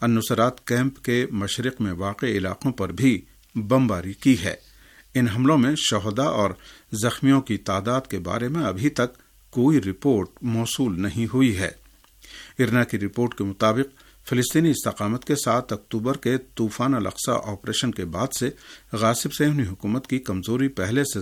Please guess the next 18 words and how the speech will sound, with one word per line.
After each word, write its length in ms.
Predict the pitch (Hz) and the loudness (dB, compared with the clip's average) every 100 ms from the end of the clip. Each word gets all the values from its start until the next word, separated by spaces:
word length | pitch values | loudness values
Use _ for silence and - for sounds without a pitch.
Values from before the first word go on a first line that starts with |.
| 90 | -2
زیادہ 340 | 120 117 95 107 - | 0 2 -2 -8 -4
نمایاں 500 | 120 127 120 104 92 | 0 0 2 0 -2
ہو 160 | 92 120 | -4 -4
کر 160 | 143 | -2
سامنے 520 | 143 - 135 95 87 - | -4 -2 0 0 -2 -4
آئی 280 | 127 117 90 | 0 0 0
ہے۔ 200 | 107 87 - _ _ - _ - - - - 127 | 2 0 -2 _ _ -20 _ -20 -20 -20 -6 4
غاصب 300 | 127 127 147 - | 4 4 2 4
صہیونی 280 | 143 147 | 4 4
حکومت 400 | 139 143 143 165 | 2 2 2 0
حتیٰ 300 | 117 - 127 | -4 -2 0
نو 260 | 143 104 123 | 0 0 0
مہینے 380 | 113 92 110 117 | 0 -2 -2 -2
کی 140 | - | -4
جنگ 260 | 90 107 127 | -2 -2 -2
کے 160 | - | -4
بعد 280 | 82 85 113 | -6 -2 -2
بھی 260 | 135 107 | 0 2